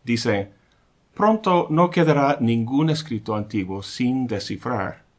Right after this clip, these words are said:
y no aparecerá ningún escrito nuevo para ser descifrado. Así, la escritura perderá su carácter sagrado".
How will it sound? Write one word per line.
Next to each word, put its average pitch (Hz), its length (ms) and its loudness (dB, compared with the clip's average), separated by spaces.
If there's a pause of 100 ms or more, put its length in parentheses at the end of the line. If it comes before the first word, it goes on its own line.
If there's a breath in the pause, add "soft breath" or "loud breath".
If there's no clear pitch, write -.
(220)
y 120 260 0
no 147 380 2
aparecerá 107 840 -2
ningún 107 420 -6
escrito 117 420 -6
nuevo 110 640 -2
para 117 180 -2
ser 104 260 -6
descifrado. 95 760 -8 (880 loud breath)
Así, 170 360 2
la 135 120 2
escritura 143 840 -2
perderá 107 600 -2 (200)
su 123 200 -10
carácter - 440 -8
sagrado". 95 600 -4